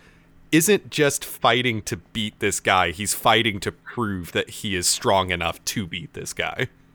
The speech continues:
Um, one aspect of Goku that will be there forever, and one aspect that I love and that's on display in this fight, is Goku is always fighting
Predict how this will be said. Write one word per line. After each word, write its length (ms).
Um, 480
one 220
aspect 360
of 120
Goku 500
that 180
will 180
be 400
there 320
forever, 580
and 160
one 120
aspect 320
that 100
I 60
love 320
and 120
that's 140
on 160
display 360
in 80
this 140
fight, 340
is 200
Goku 500
is 180
always 440
fighting 640